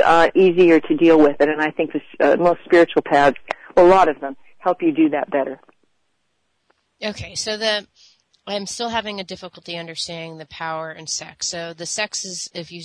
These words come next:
Speaker 2: view sex as, as a energy and life force that's going through you.
Speaker 1: Yeah.
Speaker 2: And then you
Speaker 1: Okay,
Speaker 2: also
Speaker 1: so
Speaker 2: have this, this dynamic of we, all of us care about power, whether it's at age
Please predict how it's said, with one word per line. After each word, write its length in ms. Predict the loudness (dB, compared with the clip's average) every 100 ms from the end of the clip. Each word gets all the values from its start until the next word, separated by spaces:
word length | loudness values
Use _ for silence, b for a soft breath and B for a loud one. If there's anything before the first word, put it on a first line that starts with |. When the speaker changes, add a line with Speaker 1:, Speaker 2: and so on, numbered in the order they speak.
| -18
Speaker 2:
view 200 | -16 -14
sex 400 | -10 -8 -8 -10
as, 260 | -14 -14 -16 -14
as 320 | -14 -14 -16
a 40 | -14
energy 720 | -14 -14 -14 -12 -12 -14 -14
and 100 | -12
life 240 | -14 -14
force 500 | -18 -20 -18 -18 -20 _
that's 320 | -20 _ -20
going 300 | -18 -18 -20
through 280 | -20 -20 -10
you. 80 | -4
Speaker 1:
Yeah. 120 | -4 -4 B B B -18
Speaker 2:
And 120 | -10
then 140 | -6
you 60 | -4
Speaker 1:
Okay, 200 | 0 -2
Speaker 2:
also 240 | -2 -6
Speaker 1:
so 40 | -6
Speaker 2:
have 260 | -8 -12
this, 340 | -12 -12 -12 -14 -14
this 180 | -12
dynamic 720 | -8 -8 -6 -6 -6 -12 -18
of 240 | -18 -18 _ _
we, 80 | -20 -12
all 240 | -10 -10
of 80 | -12
us 160 | -16
care 280 | -16 -14 -12
about 280 | -10 -12 -12
power, 440 | -12 -12 -10 -14
whether 280 | -16 -16 -16
it's 160 | -18 -18
at 80 | -12
age 320 | -12 -12